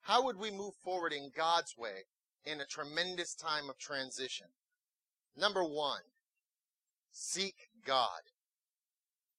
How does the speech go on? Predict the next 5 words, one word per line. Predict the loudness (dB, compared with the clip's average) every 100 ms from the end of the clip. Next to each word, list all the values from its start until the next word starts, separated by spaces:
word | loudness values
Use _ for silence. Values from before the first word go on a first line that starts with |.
| _ _ _ _
He | -12 -4
might | 0 0
surprise | 0 -12 -4 -2 0 -4
you. | -14 -20 _ _ _ _ _ _ _ _ _ _ _ _ _ _ _ _ _ _ _ _ _ _ _
Seek | -8 -2 -2 -2